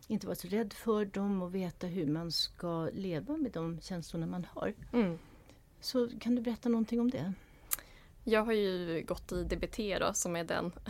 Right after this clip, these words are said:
Speaker 2: <laughs> som du också har jobbat väldigt mycket med, som
Speaker 1: Mm.
Speaker 2: jag tycker är en helt fantastisk, eh, terapiform. Eh, och det D B T har gett mig, det är att jag förstår varför jag känner en känsla, att inga känslor kommer utan anledning. Det kan vara så att jag inte själv uppfattar anledningen,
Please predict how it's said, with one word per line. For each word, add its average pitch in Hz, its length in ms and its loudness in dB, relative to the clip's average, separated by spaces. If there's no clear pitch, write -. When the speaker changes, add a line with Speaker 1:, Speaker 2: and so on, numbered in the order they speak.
Speaker 2:
<laughs> 202 300 2
som 180 240 0
du 180 180 -2
också - 180 0
har - 60 -2
jobbat 180 380 -4
väldigt 175 280 0
mycket 180 240 -4
med, 175 160 0
som 269 100 10
Speaker 1:
Mm. 226 100 10
Speaker 2:
jag 226 40 4
tycker 175 160 -4
är 170 40 -2
en 165 80 -4
helt 175 280 -4
fantastisk, - 880 -4
eh, - 280 -6
terapiform. 185 720 -4
Eh, 180 460 -2
och 190 100 -4
det 180 140 0
D 170 200 -4
B 180 100 -2
T 202 300 0
har 202 100 -2
gett 175 280 -6
mig, 185 320 0
det 185 240 -2
är 175 180 0
att 175 200 -6
jag 180 220 -4
förstår 214 640 -2
varför 196 340 4
jag 185 60 -2
känner 180 240 -2
en 175 220 -2
känsla, 180 440 -2
att - 140 -6
inga 190 380 2
känslor 180 360 -4
kommer 175 280 -4
utan 170 200 -4
anledning. 170 580 0
Det 180 60 -4
kan 190 160 -2
vara 180 100 2
så - 80 -4
att 165 60 -4
jag 175 140 2
inte 175 180 -4
själv 165 220 -6
uppfattar - 460 0
anledningen, 180 600 0